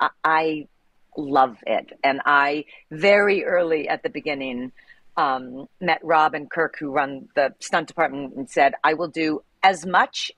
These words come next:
as you guys will let me. If I can fly, I like, I just," I also think it makes a difference if it's, it gives the editors and the camera much more to work with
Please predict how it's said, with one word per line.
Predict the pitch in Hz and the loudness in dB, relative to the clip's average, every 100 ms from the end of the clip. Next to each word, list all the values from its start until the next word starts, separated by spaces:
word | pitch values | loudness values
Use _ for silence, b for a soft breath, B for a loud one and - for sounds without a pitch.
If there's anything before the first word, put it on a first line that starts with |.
| _ | _
as | 180 160 | -2 -2
you | 160 | -4
guys | 156 151 | 0 0
will | 143 | 0
let | 127 - | -2 -4
me. | 90 - _ B B B _ _ | -8 -20 _ B B B _ _
If | 170 160 | -2 0
I | 156 | -2
can | 160 | -2
fly, | 139 180 170 190 226 | -10 0 2 2 0
I | - | -2
like, | 165 165 - - - | 0 -2 -2 -16 -4
I | 175 | -2
just," | 175 - 185 180 - - B B B B | -2 0 0 0 -6 -20 B B B B
I | - | -4
also | 262 202 | -2 -6
think | 196 170 | -4 -4
it | |
makes | 160 156 | -4 -6
a | 240 | -2
difference | 254 - 139 110 151 | -2 0 -6 -6 -8
if | 143 | -2
it's, | 147 131 - - _ _ _ _ _ _ | -2 -2 -8 -16 _ _ _ _ _ _
it | - 196 - | -2 -2 0
gives | 208 190 165 156 - _ _ _ _ _ _ _ _ _ _ _ _ _ - | 0 0 -4 -14 -18 _ _ _ _ _ _ _ _ _ _ _ _ _ -6
the | 196 | 0
editors | 214 233 180 165 165 - - | 2 2 4 4 2 -2 -6
and | 175 | -4
the | |
camera | 165 233 226 175 151 - - | -2 0 0 2 0 0 -6
much | 190 208 220 - 180 | -2 0 0 -2 -6
more | 180 170 160 151 143 139 - | -2 0 0 0 -2 -4 -8
to | 165 | -2
work | 202 196 | -2 2
with | 147 | -2